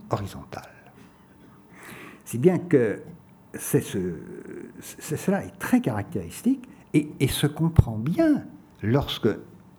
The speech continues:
on vient de voir ce que je viens de vous montrer avant, quelles étaient les habitudes antérieures. C'est pourquoi il est tel-, tellement, euh, éclairant de rapprocher la façade de l'escalier d'Azay de la, euh, de l'avant-corps du Louvre.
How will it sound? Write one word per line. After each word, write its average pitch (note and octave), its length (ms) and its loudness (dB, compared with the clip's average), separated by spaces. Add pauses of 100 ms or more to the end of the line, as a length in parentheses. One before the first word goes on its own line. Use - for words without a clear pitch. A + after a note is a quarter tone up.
on A#2 100 4
vient G2 200 0
de G2+ 40 0
voir A3+ 300 -2
ce - 140 -14
que G2 120 -2
je G2 80 -4
viens C3+ 100 4
de G2 100 0
vous G2 200 -4
montrer G#2 720 2
avant, C3 300 -4 (340)
quelles A2+ 300 0
étaient D#3+ 240 2
les G2+ 200 -2
habitudes F2+ 400 -2
antérieures. A2 680 -2 (420)
C'est - 160 -4
pourquoi F3 340 0
il F#2 160 -2
est F#2 120 -6 (400)
tel-, D3 140 -2 (160)
tellement, B2 560 0 (300)
euh, G#2 140 -8
éclairant E3+ 640 4
de A#2 100 4
rapprocher C#3+ 880 4 (300)
la A#2+ 120 6
façade A#2 460 2
de G2 80 0
l'escalier F#2 480 -2
d'Azay F2 460 -4 (640)
de B2 420 4 (100)
la, A2 400 0
euh, D#2+ 100 -12 (300)
de A2 80 0
l'avant-corps A#2+ 680 2
du D#2+ 180 -12
Louvre. F#3 500 0